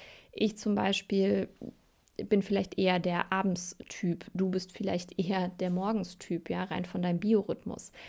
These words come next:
Das heißt, es bringt gar nichts, wenn ich dir ein Blueprint komplett liefere und du dann einfach sagst, das gucke ich mir jetzt ab, das mache ich genauso, wenn es überhaupt nicht zu dir,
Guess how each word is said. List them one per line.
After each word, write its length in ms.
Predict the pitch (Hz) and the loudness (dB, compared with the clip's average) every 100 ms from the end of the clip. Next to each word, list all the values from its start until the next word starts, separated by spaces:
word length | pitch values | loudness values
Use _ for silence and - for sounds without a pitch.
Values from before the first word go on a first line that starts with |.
| - - - | -18 -16 -6
Das 140 | 175 | -2
heißt, 240 | 196 196 - | 0 0 -2
es 120 | - | -6
bringt 300 | - 247 254 | 4 4 4
gar 160 | 214 233 | 2 2
nichts, 360 | 190 - - | 2 -2 -4
wenn 140 | 196 180 | -4 2
ich 300 | 233 240 - | 2 0 0
dir 380 | 220 220 208 - | 4 4 4 0
ein 180 | 180 175 | 0 0
Blueprint 560 | 196 285 - 180 175 | 2 0 0 -2 -2
komplett 440 | 180 185 180 196 190 | -2 -4 -2 -2 2
liefere 500 | 202 240 180 180 294 - _ - - _ - _ - | 2 2 0 0 -2 -6 _ -20 -20 _ -20 _ -2
und 180 | 220 180 | 0 4
du 80 | 233 | 6
dann 140 | 208 | 6
einfach 320 | 185 196 196 | 6 2 0
sagst, 340 | 180 202 202 - | -2 -2 -2 -4
das 120 | 226 | -4
gucke 200 | - 240 | -2 -2
ich 120 | 226 | 0
mir 140 | 208 202 | 0 0
jetzt 160 | 180 | -2
ab, 160 | 208 208 | -4 -4
das 160 | 202 202 | -4 -2
mache 160 | 196 | -2
ich 140 | - - | -4 -4
genauso, 500 | 185 196 208 185 190 - - - | 0 2 2 2 -2 -10 -20 -6
wenn 140 | 185 | -2
es 140 | 180 180 | -2 -2
überhaupt 360 | 190 190 - | -2 -2 -2
nicht 180 | 196 - | -6 -8
zu 120 | - | -8
dir, 400 | 180 214 226 220 | -2 4 4 4